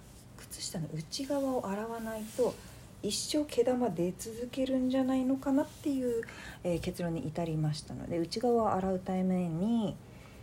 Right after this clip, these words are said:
せっかくね、普通にまあ、脱ぎ着、脱ぎ、脱ぎ、脱いで <laughs> いるんですが、あえてその洗濯するときは、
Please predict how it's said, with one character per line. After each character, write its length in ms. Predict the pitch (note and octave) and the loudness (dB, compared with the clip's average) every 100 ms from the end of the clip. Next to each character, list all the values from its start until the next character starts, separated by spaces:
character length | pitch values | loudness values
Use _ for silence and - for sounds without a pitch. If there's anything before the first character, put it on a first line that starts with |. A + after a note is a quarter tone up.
| - | -6
せ 120 | - | -2
っ 40 | C4 | 0
か 80 | |
く 100 | D4+ D#4 | 2 4
ね、 60 | |
普 120 | C#4+ | 4
通 220 | F#3+ - G#3+ | 2 2 6
に 120 | G#3 | 8
ま 180 | G#3 D3+ | 6 4
あ、 200 | - E3+ | 0 2
脱 140 | G#3 | 2
ぎ 360 | G#3 E3+ D#3 D3 - | 2 2 0 0 -4
着、 240 | - - - | -10 -8 0
脱 140 | E3+ F#3+ | 4 4
ぎ、 180 | - - | 2 2
脱 120 | F#3 | 2
ぎ、 200 | F#3 D3+ | 4 6
脱 120 | G3 | 8
い 160 | B3 E3 | 8 6
で 180 | - - D3 - F3+ D3+ | 0 -4 -6 -2 2 2
<laughs> 400 | - - - - | 0 -8 -8 0
い 100 | F3 | 4
る 140 | A3+ | 6
ん 220 | F#3+ E3 | 6 6
で 120 | D#3 | 4
す 320 | G3+ - C#3+ - | 2 0 -6 0
が、 220 | E3 - - - | 0 0 -6 0
あ 120 | C#4+ | 6
え 120 | D4+ F#3+ | 6 6
て 220 | - - | 4 -2
そ 160 | - | -2
の 60 | D#3 | -2
洗 280 | D#3 A3 G#3+ | 2 2 2
濯 280 | A3 G#3 F#3+ | 0 -2 -2
す 180 | - | 0
る 120 | G3 G#3 | 0 2
と 120 | A#3+ | 2
き 220 | A#3 C#3+ | 0 2
は、 160 | G3 | 2